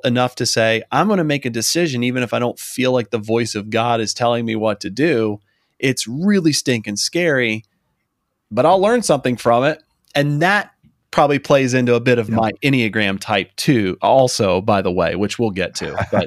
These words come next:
Speaker 2: <laughs>
Speaker 1: yeah. <laughs>
Speaker 2: Look at you segueing so perfectly into the Enneagram. I, I love that because even as you were, as you were chatting about that, like,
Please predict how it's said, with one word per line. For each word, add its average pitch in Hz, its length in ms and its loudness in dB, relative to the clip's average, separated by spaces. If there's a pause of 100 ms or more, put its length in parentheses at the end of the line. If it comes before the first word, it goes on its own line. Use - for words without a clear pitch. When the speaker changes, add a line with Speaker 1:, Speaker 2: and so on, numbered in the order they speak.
Speaker 2:
<laughs> - 60 -6
Speaker 1:
yeah. - 640 -4
<laughs> - 420 -2 (600)
Speaker 2:
Look 147 200 4
at - 200 -2
you 127 180 6
segueing 143 600 0
so 190 160 2
perfectly 127 480 2
into 110 140 2
the 104 100 2
Enneagram. 104 480 2
I, 101 220 2
I 117 100 2
love 123 280 2
that 110 180 2
because 104 260 0
even 113 180 2
as 110 160 0
you 107 140 4
were, 98 380 0
as 104 140 2
you 117 60 2
were 104 80 0
chatting 131 260 -2
about 101 180 2
that, 90 140 2
like, 90 340 -2